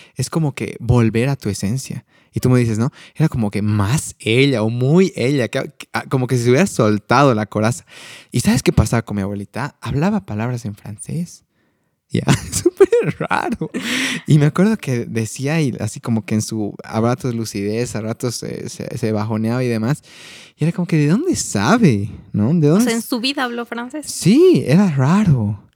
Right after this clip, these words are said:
Speaker 1: Y no voy a decir qué palabras hablaba, porque hablaba palabras medio obscenas, ¿ya? <laughs>
Speaker 2: Eso encima.
Speaker 1: Ajá, eso encima. Y ha sido un momento de, de, de, de como que mucha confusión.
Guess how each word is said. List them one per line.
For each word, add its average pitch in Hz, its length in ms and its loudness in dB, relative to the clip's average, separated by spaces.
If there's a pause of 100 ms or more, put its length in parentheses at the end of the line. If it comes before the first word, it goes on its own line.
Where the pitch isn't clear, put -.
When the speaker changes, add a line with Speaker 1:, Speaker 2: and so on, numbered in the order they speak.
(600)
Speaker 1:
Y 135 380 2
no 175 100 6
voy 202 80 6
a - 20 6
decir 139 220 2
qué 139 120 2
palabras 113 420 0
hablaba, 113 180 -2
porque 127 280 -4
hablaba 156 280 4
palabras 135 320 2
medio 113 140 -2
obscenas, 139 420 -2
¿ya? 135 200 -2 (100)
<laughs> - 1000 -6
Speaker 2:
Eso 247 320 -2
encima. 226 520 -4
Speaker 1:
Ajá, - 300 2
eso 466 240 4
encima. 339 340 2 (480)
Y 147 120 4
ha 175 100 4
sido 220 180 -6
un 214 60 -4
momento 143 420 0
de, 117 240 -2
de, 117 280 -4
de, 120 340 -2
de 120 180 -2
como 120 260 -10
que 110 220 -6
mucha 151 220 -2
confusión. 131 500 -6